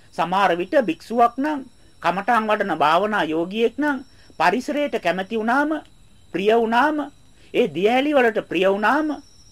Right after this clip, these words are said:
එතන අලංකාර ගස් කොළන් වලට, ඒ සුන්දර පරිසරයට ප්‍රිය වුණාම, ඒකේ තියෙන කුටි වලට ප්‍රිය වුණාම,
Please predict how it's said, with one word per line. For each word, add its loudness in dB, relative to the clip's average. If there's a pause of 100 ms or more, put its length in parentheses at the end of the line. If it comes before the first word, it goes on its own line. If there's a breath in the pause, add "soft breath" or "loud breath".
(360 soft breath)
එතන 0
අලංකාර 4
ගස් -2
කොළන් 2
වලට, 0 (140)
ඒ -2
සුන්දර -2
පරිසරයට -2
ප්‍රිය -4
වුණාම, -2 (460 soft breath)
ඒකේ 0
තියෙන -2
කුටි -2
වලට 2
ප්‍රිය 0
වුණාම, 2